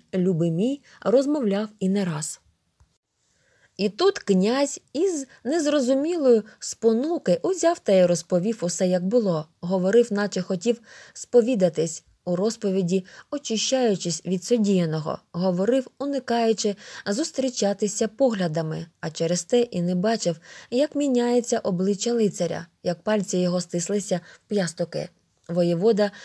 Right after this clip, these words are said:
поривався зупинити князя, але марно. Коли князь закінчив і зиркнув на лицаря, то страх засвітився в очах його. Він не впізнав лицаревого обличчя, бо те,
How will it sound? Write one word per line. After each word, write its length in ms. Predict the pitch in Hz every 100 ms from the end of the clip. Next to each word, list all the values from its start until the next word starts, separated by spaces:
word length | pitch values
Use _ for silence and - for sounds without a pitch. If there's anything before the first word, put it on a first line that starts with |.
| -
поривався 580 | - 269 202 214 208 202
зупинити 480 | 185 185 196 226 185
князя, 540 | 175 175 175 160 180
але 260 | - 165 180
марно. 500 | 214 190 160 156 - _ _ _
Коли 180 | - 320
князь 440 | 370 214 202 196 -
закінчив 720 | 180 160 170 170 170 - 262 269 - -
і 140 | - 262
зиркнув 520 | 180 185 185 180 170
на 140 | 170 165
лицаря, 540 | 220 262 - 170 160 - -
то 140 | - 175
страх 440 | 165 190 233 240 -
засвітився 840 | 202 202 233 285 - 208 196 214 208
в 120 | 202 233
очах 360 | 262 190 165
його. 360 | 180 170 170 170 _ _ 185
Він 180 | 185 180
не 60 |
впізнав 520 | 190 - 202 233 247 - - - -
лицаревого 760 | 180 180 214 202 175 180 208
обличчя, 560 | 240 214 175 170 139 - - -
бо 200 | 175 190
те, 360 | - 269 262